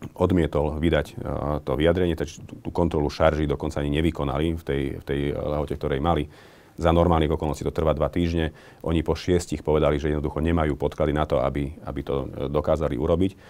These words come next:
V tom čase už, e, Marek Krajčí nebol, e, ministrom zdravotníctva. Zastupoval ho, e, Eduard Heger, súčasný premiér. A áno, môžeme kľudne povedať, že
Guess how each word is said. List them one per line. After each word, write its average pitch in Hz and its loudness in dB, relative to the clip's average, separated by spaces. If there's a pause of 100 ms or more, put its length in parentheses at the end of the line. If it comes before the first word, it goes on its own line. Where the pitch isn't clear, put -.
V - -20
tom 104 6
čase - 2
už, 76 -2
e, 80 -2 (120)
Marek 82 0
Krajčí 80 0
nebol, 73 2
e, 67 -6
ministrom 73 -4
zdravotníctva. 80 0 (720)
Zastupoval 80 6
ho, 76 4
e, 73 -2 (520)
Eduard 73 0
Heger, 98 4
súčasný 76 -4
premiér. 92 2 (400)
A - 0 (400)
áno, 147 10
môžeme 147 6
kľudne 131 2
povedať, 104 8
že 92 6